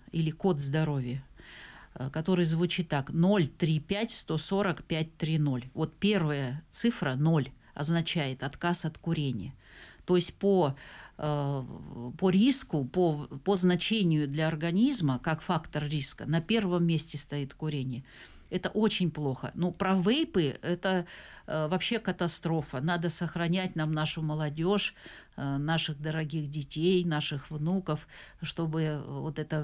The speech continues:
вредная привычка, пришедшая к нам, <laughs> к сожалению, с Запада, <laughs> вот.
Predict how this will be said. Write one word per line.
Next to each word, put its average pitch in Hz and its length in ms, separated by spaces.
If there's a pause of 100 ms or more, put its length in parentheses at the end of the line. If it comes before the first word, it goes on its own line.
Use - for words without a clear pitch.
(120)
вредная 160 640
привычка, 170 540
пришедшая 165 640
к 156 80
нам, 156 260
<laughs> - 300
к - 60
сожалению, 165 640
с 151 40
Запада, 220 440 (360)
<laughs> - 340
вот. - 320